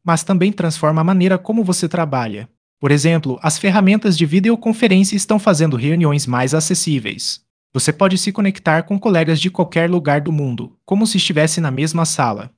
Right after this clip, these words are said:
Para mais informações sobre o futuro das inovações tecnológicas, veja Tecnologia em dois mil e vinte e cinco e inovações que estão transformando o mundo.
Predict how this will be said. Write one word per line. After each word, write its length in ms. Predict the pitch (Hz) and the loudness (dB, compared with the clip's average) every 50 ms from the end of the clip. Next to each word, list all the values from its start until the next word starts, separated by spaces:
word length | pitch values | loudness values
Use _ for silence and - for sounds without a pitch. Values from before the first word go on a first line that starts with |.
| _ _ _ _ | _ _ _ _
Para 160 | _ 147 151 | _ -2 0
mais 240 | 151 147 156 165 165 | 0 2 0 0 0
informações 640 | 180 190 - 196 190 180 180 175 - - 170 175 175 | -2 -2 -2 -2 0 0 0 0 0 0 0 0 0
sobre 240 | - - 185 180 202 | -2 -2 -2 -2 -2
o 60 | 196 | -2
futuro 380 | 196 - 202 202 - 175 180 180 | -2 -4 -6 -4 -2 -2 0 0
das 180 | 165 160 151 | 0 0 0
inovações 540 | 180 185 190 180 180 165 - 170 165 170 - | 0 0 0 0 0 0 0 0 -2 -2 -2
tecnológicas, 880 | - 180 180 - 208 214 196 151 127 139 139 151 147 - 147 - - - | -2 -4 -2 -2 -2 -2 0 0 0 0 0 -2 -4 -4 -4 -6 -6 -8
veja 300 | - 139 160 175 180 202 | -4 0 0 2 2 2
Tecnologia 640 | 190 - 190 180 - 202 214 220 208 185 135 156 175 | 0 0 -4 -4 -2 -2 -2 0 0 0 0 0 0
em 80 | 180 175 | 2 2
dois 260 | 156 180 196 190 - | 2 2 0 0 0
mil 160 | 165 180 214 | 0 0 0
e 60 | 220 | 0
vinte 220 | 180 170 185 196 - | 2 2 0 0 0
e 40 | 185 | -4
cinco 400 | - - 190 185 180 180 165 - | -2 -2 -2 -2 -2 -4 -6 -4
e 100 | - 190 | -2 -2
inovações 580 | 202 208 208 185 190 180 180 - 170 170 170 - | 0 0 0 0 0 -2 0 0 0 -2 -2 -2
que 120 | - - | -4 -6
estão 240 | 175 - - 202 202 | -4 -2 -2 -4 -4
transformando 600 | 196 - 180 185 - - 196 180 165 175 180 185 | -2 -2 -4 -4 -2 -2 0 0 2 2 2 2
o 60 | 196 | 0
mundo. 500 | 180 160 156 156 135 117 110 - - - | 0 0 -2 -2 -2 -4 -6 -6 -10 -12